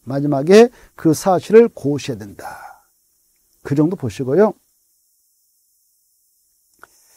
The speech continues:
자, 그거 이십 년, 이십 년 다음 날 효력을 상실한다.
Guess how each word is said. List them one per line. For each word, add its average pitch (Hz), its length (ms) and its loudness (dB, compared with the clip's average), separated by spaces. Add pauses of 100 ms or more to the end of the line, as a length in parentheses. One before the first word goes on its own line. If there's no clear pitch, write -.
(220)
자, 135 220 0
그거 170 580 4
이십 220 460 2
년, 214 260 4 (100)
이십 208 480 -2
년 220 420 2
다음 185 420 2
날 226 400 4 (840)
효력을 220 600 8
상실한다. 196 420 0